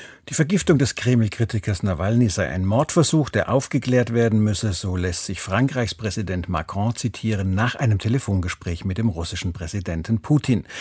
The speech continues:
Der soll die Vorwürfe als unbegründet zurückgewiesen haben.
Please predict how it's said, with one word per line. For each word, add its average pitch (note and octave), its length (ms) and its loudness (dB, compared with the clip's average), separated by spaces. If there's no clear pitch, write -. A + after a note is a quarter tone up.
Der C#3+ 180 8
soll D3+ 220 8
die A#2+ 100 4
Vorwürfe G#2+ 640 2
als G2 260 -4
unbegründet A2 680 4
zurückgewiesen D3 840 2
haben. D#3 300 2